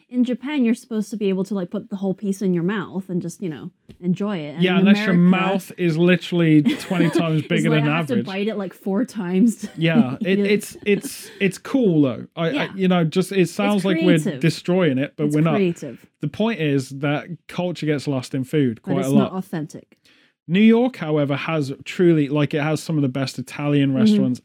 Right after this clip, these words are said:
Speaker 2: ever there. Chicago does too. I should nod that out. So the, uh, Chicago history with especially Italian food is really authentic.
Speaker 1: Mm.
Speaker 2: We went to somewhere with your cousin Dunk, a quick shout out, 'cause my brother,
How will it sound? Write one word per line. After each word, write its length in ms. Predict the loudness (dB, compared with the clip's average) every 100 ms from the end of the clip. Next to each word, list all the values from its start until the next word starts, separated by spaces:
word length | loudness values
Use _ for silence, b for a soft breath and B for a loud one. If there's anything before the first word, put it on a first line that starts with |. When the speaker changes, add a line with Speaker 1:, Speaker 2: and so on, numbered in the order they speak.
| -6
Speaker 2:
ever 280 | -2 0 0
there. 200 | 0 -4 b b
Chicago 600 | -4 -4 -2 -4 -2 -2
does 240 | -2 -6
too. 220 | -4 -2
I 40 | -2
should 180 | -4 -2
nod 260 | -2 -2
that 160 | -4 -4
out. 200 | -4 -8 b b b b
So 460 | -6 -2 2 0 -2 _ -10
the, 500 | -2 2 4 2 0 -8
uh, 440 | -4 -2 -2 -2
Chicago 880 | -4 -8 -6 -4 -2 0 0 -2 -4 _ _ _ _ _
history 580 | -10 -2 -2 -2 -2 0
with 360 | 2 2 0 -2 -8
especially 540 | -8 -8 -8 -4 -2
Italian 420 | -4 -2 -2 -2
food 360 | -2 -4 -4 -6 b b b b
is 240 | -6 -6 -4
really 300 | -2 0 0
authentic. 640 | -2 -8 -12 -12 -14 -18 -12
Speaker 1:
Mm. 260 | -10 -10 _ -12
Speaker 2:
We 240 | 0 2
went 240 | 4 2 -2
to 140 | -6
somewhere 320 | -6 -4 -2 0
with 120 | 2
your 140 | 2
cousin 380 | 0 -2 0 -2
Dunk, 320 | 0 -2 -2
a 80 | -6 -12
quick 220 | -12 -12 -10
shout 400 | -8 -6 -6 -8
out, 220 | -10 -12 _ _
'cause 200 | -12 -6
my 120 | -4
brother, 380 | -4 -4 -4 -6